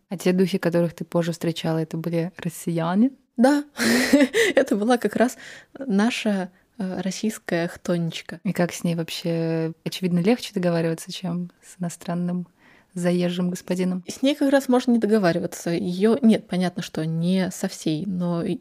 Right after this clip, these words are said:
Speaker 2: вот эта вот мелкая, что называется, мелкая кладбищенская шушера, ее действительно можно просто так взять за шкирку.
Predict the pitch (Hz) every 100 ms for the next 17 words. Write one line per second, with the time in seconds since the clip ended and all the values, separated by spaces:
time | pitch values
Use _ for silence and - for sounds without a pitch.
0 | _ 190 196 196 180 175 - 196 202 180
1 | 180 185 175 170 156 190 208 - - 180
2 | 185 175 - 180 185 180 170 - - 175
3 | 180 170 - - - 349 - 196 165 190
4 | 240 - 196 - 170 175 165 175 - -
5 | 156 170 320 220 190 - 196 -